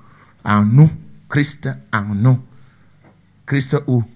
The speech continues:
En nous. C'est pourquoi vous êtes des privilégiés. Il n'habite pas dans les temples faits de main d'homme. Il n'est point servi par des mains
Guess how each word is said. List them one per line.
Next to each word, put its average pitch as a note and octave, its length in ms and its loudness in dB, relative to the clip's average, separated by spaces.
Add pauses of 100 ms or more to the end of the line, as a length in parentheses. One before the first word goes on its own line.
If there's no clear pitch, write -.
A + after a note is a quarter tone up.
(380)
En A2+ 180 -2
nous. C3 320 -4
C'est - 160 -8
pourquoi A#2+ 360 -8
vous C#3+ 220 -4
êtes C3 120 -6
des A2 120 -4
privilégiés. A2 960 -2 (300)
Il C#3 120 -2
n'habite A#2 420 -6
pas C3+ 140 -2
dans C3 160 -4
les A#2 160 -6
temples B2+ 420 -4
faits A2+ 280 -12
de A2+ 100 -8
main G#2+ 200 -2
d'homme. G#2+ 320 -6 (380)
Il G3 260 0
n'est F#3 140 2
point D#3 400 -2
servi B2+ 580 -6
par C#3 380 -2
des A#2+ 180 -6
mains D3 400 -2